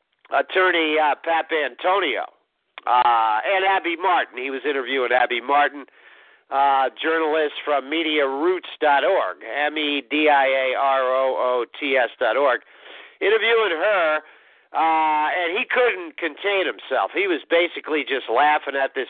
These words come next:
Tom Cotton, this Israeli Zionist shill, the latest, and he called him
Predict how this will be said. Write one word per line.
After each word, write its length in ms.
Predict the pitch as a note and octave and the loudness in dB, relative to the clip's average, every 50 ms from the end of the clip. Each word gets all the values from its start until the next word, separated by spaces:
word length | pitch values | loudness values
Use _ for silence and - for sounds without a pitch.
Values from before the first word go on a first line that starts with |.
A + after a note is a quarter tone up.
| - - | -6 -4
Tom 280 | - C3+ C3 B2+ A#2+ A#2 - | 0 0 2 0 0 -2 -2
Cotton, 380 | C3+ C3 B2+ B2+ - - C#3 | 0 0 0 0 -2 -4 -8
this 140 | B2 A2+ - - | -8 -8 -8 -10
Israeli 720 | A2+ F#2+ F2 G2 A2 C3+ C#3+ C#3 C#3 C#3 C#3+ C#3+ B2+ A2+ - - - - - - - - - G#2 G#2+ | -12 -12 -10 -4 -2 0 2 2 2 0 0 -2 -4 -6 -10 -14 -20 -18 -18 -20 -20 -20 -20 -6 0
Zionist 580 | C#3 D3+ D3 D#3 D3+ D3+ C#3+ C#3 C3+ B2 - - - - D#3 | 2 2 4 2 2 0 -2 -2 -4 -4 -4 -2 -2 -2 0
shill, 460 | D#3 F3 F3 E3 D#3 D3 D3 D3+ D#3 D3+ - | 2 2 4 4 4 4 2 0 -2 -4 -6
the 80 | B2+ B2 | -6 -2
latest, 640 | B2 C#3 D#3 D#3 D3+ C#3 C3+ C3 C3+ - - - - - - - - - - - | 0 2 2 2 2 0 -2 -4 -6 -8 -16 -20 -20 -20 -20 -20 -20 -16 -8 -4
and 140 | F#3+ G#3 G3+ | 0 0 0
he 60 | G3 | 0
called 320 | - - A#3 A3+ G#3+ F#3+ | 2 2 2 2 2 0
him 100 | G3 - | -2 -4